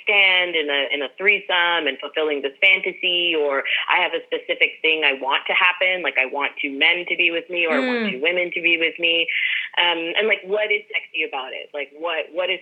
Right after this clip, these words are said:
Speaker 1: turning you on about it? What does your fantasy look like? What are the little, like, vignettes of sexy group sex that are coming up for you?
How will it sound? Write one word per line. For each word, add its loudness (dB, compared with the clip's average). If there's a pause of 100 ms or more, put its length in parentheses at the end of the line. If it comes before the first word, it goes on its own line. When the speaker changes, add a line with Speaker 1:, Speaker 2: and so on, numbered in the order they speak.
Speaker 1:
turning -4
you -4
on -4
about -4
it? -4
What -2
does -2
your -2
fantasy 0
look -4
like? 2
What 0
are -2
the -4
little, 0
like, -2
vignettes 0
of -4
sexy 0
group -2
sex 4 (100)
that 4
are 4
coming 2
up 0
for 0
you? 2